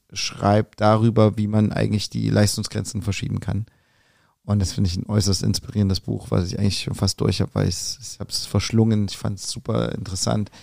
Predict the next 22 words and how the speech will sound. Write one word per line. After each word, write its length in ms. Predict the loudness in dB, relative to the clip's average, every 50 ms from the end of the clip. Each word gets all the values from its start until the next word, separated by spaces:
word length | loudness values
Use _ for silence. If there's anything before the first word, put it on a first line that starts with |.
| -20 _ _ _ _ -6
Nicht 240 | -4 -2 -2 -2
alles 300 | 0 2 2 4 4 2
davon, 420 | 4 2 2 4 4 4 4 4 2
aber 300 | 0 -2 0 0 0 0
f-, 180 | -2 -4 -12 -20 -20 _ _ -20 -20 _ -20 -10
find, 360 | -4 0 0 0 0 -2 -8 -12 -4
man 160 | 0 2 4
sollte 220 | 6 6 6 6 4
generell 340 | 4 4 4 4 4 2
so 160 | 2 2 2 0
lesen, 240 | 2 0 0 -2
dass 140 | -2 -2 -2
man 240 | 0 -2 -2 -2 -4 -8 -14 _ _ _ _ _ _ _ _ _
das 220 | -4 -4 -2 0 2
rauszieht, 500 | 0 0 0 0 0 0 -2 -2 -2 -2
was, 360 | 0 0 0 0 0 -2 -2
äh, 280 | -2 -2 0 0 0
einen 400 | -2 -2 -2 0 0 0 0 0
vielleicht 300 | -2 -2 -2 -2 -2 -4
auch 60 | -4 -4
manchmal 600 | -2 -2 -2 -2 -2 0 0 0 0 -2 -4 -6 _ _ _ _ _ _ _ _ _ _ -16
<laughs> 640 | -14 -14 -14 -16 _ _ _ _ _ _ _ _